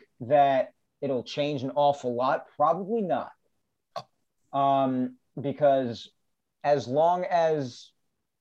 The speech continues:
in my opinion, as long as Hal Steinbrenner keeps Brian Cashman at the top, uh, you're not gonna see a lot of the philosophies of this team change because that's where a lot of them come from. And I think it's pretty obvious that Hal is very comfortable with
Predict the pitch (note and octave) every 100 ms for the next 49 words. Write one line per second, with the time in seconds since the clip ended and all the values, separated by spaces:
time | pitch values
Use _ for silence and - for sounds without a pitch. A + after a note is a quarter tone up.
0 | _ - C3+ D3+ D#3 E3 D#3+ E3+ E3 -
1 | B2 A#2+ C3+ C3+ - C3+ - B2+ B2+ B2+
2 | C3 C3 B2+ B2+ - B2 A#2 A2 A#2+ A#2+
3 | B2 A#2 - C3 C3+ - _ _ _ _
4 | - B2+ B2+ B2+ C3+ C#3+ C#3+ D3 C#3 C#3
5 | B2+ B2+ A#2+ G2+ A#2+ A#2+ A#2+ - A#2 G2+
6 | G2 G#2+ - A2+ G2+ - G#2 F#2+ F2 F#2
7 | F2 A2 A2 G#2+ G#2+ G#2 F2+ F2+ A2+ A2
8 | - C#3 C#3+ _ _ _ _ A#2+ A#2 A2+
9 | A2 G2+ - A2+ D3 C3+ B2+ - C3 B2
10 | B2 G#2+ A#2+ A2 A2+ - A#2+ B2 A#2 F#2
11 | G#2+ A#2 C3+ C3 C3 A#2+ A2 A2 G#2